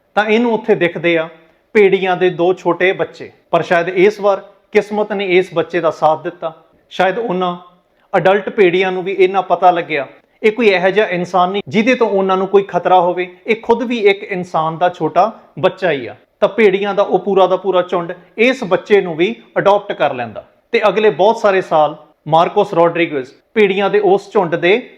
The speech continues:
ਨਾਲ ਹੀ ਰਹਿੰਦਾ, ਉਹਨਾਂ ਦੀ ਤਰ੍ਹਾਂ ਹੀ ਬੋਲਣਾ, ਉਹਨਾਂ ਦੀ ਤਰ੍ਹਾਂ ਹੀ ਚੱਲਣਾ ਤੇ ਉਹਨਾਂ ਦੀ ਤਰ੍ਹਾਂ ਹੀ ਸ਼ਿਕਾਰ ਕਰਨਾ। ਅਗਲੇ ਬਹੁਤ ਸਾਲਾਂ ਦੇ ਲਈ ਹੁਣ ਭੇੜੀਆਂ ਦੀ ਤਰ੍ਹਾਂ ਹੀ ਸ਼ਿਕਾਰ ਕਰਨਾ, ਜ਼ਿਆਦਾਤਰ ਜਿਹੜਾ ਖਰਗੋਸ਼ਾਂ ਦਾ ਹੁੰਦਾ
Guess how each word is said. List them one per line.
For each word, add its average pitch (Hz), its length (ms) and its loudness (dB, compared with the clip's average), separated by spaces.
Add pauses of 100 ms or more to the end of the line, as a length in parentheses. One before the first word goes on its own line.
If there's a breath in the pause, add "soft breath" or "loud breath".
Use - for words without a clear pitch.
ਨਾਲ 160 360 2
ਹੀ 170 80 -2
ਰਹਿੰਦਾ, 120 320 -6 (300)
ਉਹਨਾਂ 233 260 2
ਦੀ 233 120 0
ਤਰ੍ਹਾਂ 196 260 2
ਹੀ 185 120 -2
ਬੋਲਣਾ, 185 460 0 (320)
ਉਹਨਾਂ 226 240 2
ਦੀ 208 120 -2
ਤਰ੍ਹਾਂ 202 200 0
ਹੀ 190 120 -2
ਚੱਲਣਾ 147 420 -2 (180)
ਤੇ 233 100 0
ਉਹਨਾਂ 240 340 0
ਦੀ 220 100 -2
ਤਰ੍ਹਾਂ 180 320 0
ਹੀ 220 160 -6 (260)
ਸ਼ਿਕਾਰ 180 420 0
ਕਰਨਾ। 107 360 -6 (320)
ਅਗਲੇ 202 220 2
ਬਹੁਤ 202 280 0
ਸਾਲਾਂ 175 320 0
ਦੇ 165 120 -2
ਲਈ 131 140 -10 (260)
ਹੁਣ 185 100 -4
ਭੇੜੀਆਂ 185 400 0
ਦੀ 196 100 -2
ਤਰ੍ਹਾਂ 185 220 -2
ਹੀ 185 140 -4
ਸ਼ਿਕਾਰ 175 400 0
ਕਰਨਾ, 175 380 -4 (400)
ਜ਼ਿਆਦਾਤਰ 190 520 2
ਜਿਹੜਾ 180 220 0
ਖਰਗੋਸ਼ਾਂ 180 560 0
ਦਾ 160 120 2
ਹੁੰਦਾ 120 340 -12